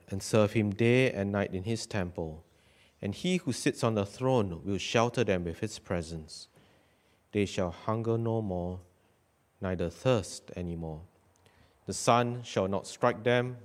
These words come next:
nor any scorching heat. For the Lamb in the midst of the throne will be their shepherd,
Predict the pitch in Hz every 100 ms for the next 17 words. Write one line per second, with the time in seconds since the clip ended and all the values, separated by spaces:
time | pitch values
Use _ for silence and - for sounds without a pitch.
0 | 98 92 87 107 120 123 - 113 101 -
1 | 117 - 87 - - - _ _ _ _
2 | _ - 98 90 92 101 117 131 135 -
3 | 98 92 90 113 135 - - 107 127 123
4 | - 101 87 85 85 104 98 92 92 107
5 | 107 110 87 - 78